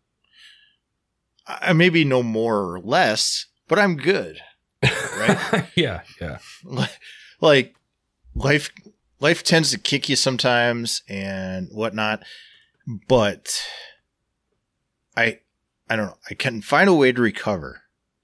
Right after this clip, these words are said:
Speaker 2: Right.
Speaker 1: And, uh, and, and
Speaker 2: Well,
Speaker 1: just kinda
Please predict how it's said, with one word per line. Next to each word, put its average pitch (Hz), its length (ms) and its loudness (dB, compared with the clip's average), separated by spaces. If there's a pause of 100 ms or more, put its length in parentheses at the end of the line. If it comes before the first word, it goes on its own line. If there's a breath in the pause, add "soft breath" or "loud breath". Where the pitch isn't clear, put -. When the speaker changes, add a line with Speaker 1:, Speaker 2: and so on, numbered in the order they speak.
(320)
Speaker 2:
Right. 104 540 2
Speaker 1:
And, 98 360 -2
uh, 87 260 -8 (100)
and, 101 220 -8
and 104 140 -4
Speaker 2:
Well, - 60 2
Speaker 1:
just - 180 -2
kinda 98 420 -4